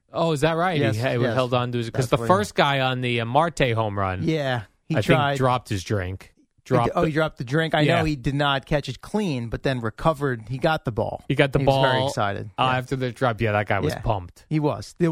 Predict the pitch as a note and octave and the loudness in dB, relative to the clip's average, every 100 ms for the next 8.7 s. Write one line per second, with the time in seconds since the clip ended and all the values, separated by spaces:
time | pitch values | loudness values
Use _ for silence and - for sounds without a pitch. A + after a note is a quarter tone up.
0 | D3+ D3 - F#3 F3 E3 D3 D#3 D#3+ F3+ | -2 -6 0 -2 0 -4 -2 -4 -2 -4
1 | - E3+ D3+ D3 B2 D3 C3+ B2 C3 D#3 | -2 0 0 -2 -2 -2 -2 -2 -6 -4
2 | D3+ - C3 A#2 - C#3+ A#2+ G2+ F#2+ - | -6 -6 -8 -8 -2 -2 -2 -4 -10 -12
3 | _ _ C3+ B2 D3+ A#2 F2 - B2 A#2 | _ _ -10 -4 -2 -2 -8 -6 -4 -2
4 | A2 A2+ B2 B2 A#2 - B2 B2+ F3+ A#3+ | -2 -2 -2 -2 -4 -4 -4 -2 -4 -4
5 | - D#3 C3+ - - A#3+ - - A3 - | -8 -6 -6 -6 -2 -2 -2 -6 -8 -8
6 | _ - - _ _ _ - G3 F#3+ B3+ | _ -18 -18 _ _ _ -6 -4 0 0
7 | B3 - - C#4+ D#3+ D3+ D#3+ C#3 B2+ C3 | -2 -4 -4 -4 -2 -2 0 0 0 0
8 | A#2+ - A#2 A2 G#2 G#2+ | -2 -2 -4 -2 -2 -6